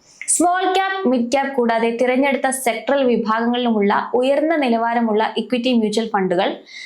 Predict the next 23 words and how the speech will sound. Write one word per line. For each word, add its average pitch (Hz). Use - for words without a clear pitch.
ദീർഘകാലാടിസ്ഥാനത്തിൽ 311
അസാധാരണമായ 240
ലാഭമാണ് 214
നൽകിയിട്ടുള്ളത്. 190
ഒരു 392
പതിറ്റാണ്ടിനിടെ 277
ചെറിയ 262
നിക്ഷേപങ്ങളെ 233
വലിയ 226
സമ്പത്തായി 226
മാറ്റാൻ 226
ഈ 302
ഫണ്ടുകൾക്ക് 196
സാധിച്ചു. 190
ലഭ്യമായ 370
കണക്കുകൾ 247
പ്രകാരം 220
മികച്ച 233
റേറ്റിംഗുള്ള 220
ഈ 320
ഇക്വിറ്റി 240
ഫണ്ടുകൾ 196
കഴിഞ്ഞ 240